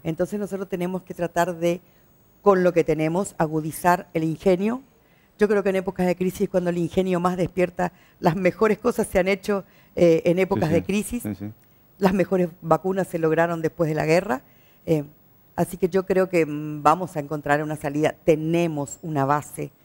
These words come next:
Speaker 1: eh, que nos permite encontrar salidas rápidas, eh, y tenemos gente sumamente preparada, muy comprometida. El empleado judicial y el funcionario y magistrado judicial es gente recomprometida. Eh, yo siempre cito el ejemplo de los que salen a capacitar.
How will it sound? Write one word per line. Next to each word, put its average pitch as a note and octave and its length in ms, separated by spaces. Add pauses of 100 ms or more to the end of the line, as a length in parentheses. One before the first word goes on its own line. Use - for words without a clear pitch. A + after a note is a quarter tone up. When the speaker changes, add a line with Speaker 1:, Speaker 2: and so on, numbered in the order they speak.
(360)
Speaker 1:
eh, D3+ 240 (100)
que E3+ 100
nos E3+ 160
permite E3 640 (520)
encontrar D#3 500
salidas D3 400
rápidas, G3+ 440 (580)
eh, D#3+ 240
y F#3+ 120
tenemos D#3+ 380
gente D#3+ 420
sumamente D#3+ 520
preparada, D3+ 600 (380)
muy G3+ 320
comprometida. D#3 640
El D3+ 80
empleado D#3+ 440
judicial D#3+ 540
y - 20
el D3+ 100
funcionario D#3 600
y - 20
magistrado D#3 460
judicial D#3 400
es D3+ 80
gente D#3+ 360 (400)
recomprometida. D#3+ 1040 (500)
Eh, D3 220 (460)
yo F3+ 100
siempre F3+ 360
cito F#3 340
el E3+ 60
ejemplo F3 400
de D#3+ 60
los D#3+ 120
que D#3+ 120
salen D#3+ 320
a D#3+ 60
capacitar. D3 640